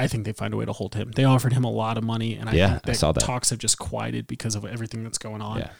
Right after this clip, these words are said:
Speaker 2: got other stuff to focus on.
Speaker 1: I, I think if anything,
Speaker 2: Probably a stronger chance he comes back if he, if they win, right? I mean, it's just
Speaker 1: have to agree. And
Speaker 2: or, or even at this point, though, even if,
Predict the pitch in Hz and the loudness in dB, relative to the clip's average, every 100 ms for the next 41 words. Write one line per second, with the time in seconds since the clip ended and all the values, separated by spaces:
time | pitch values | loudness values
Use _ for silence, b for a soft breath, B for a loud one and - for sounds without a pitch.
0 | _ - 87 78 71 - 65 60 - - | _ 2 6 6 4 0 -4 -4 -6 -6
1 | - 143 147 - 151 151 156 131 127 135 | -2 0 0 0 0 2 4 2 2 0
2 | - 135 127 123 - 120 117 120 117 _ | 0 -2 0 -2 -2 0 0 -4 -8 _
3 | 190 214 123 - - 143 110 107 92 87 | 6 8 8 6 6 6 6 6 4 4
4 | 73 90 85 - 90 85 - - 76 73 | 2 2 2 0 0 0 0 0 0 2
5 | 95 78 90 80 82 78 85 - - _ | 2 2 0 0 0 0 0 0 -4 _
6 | - 156 147 151 131 123 120 113 143 170 | -4 0 2 2 0 0 -2 -2 2 4
7 | 165 170 214 165 170 - 202 104 95 101 | 6 6 6 6 2 2 2 4 4 4
8 | 120 135 | 2 0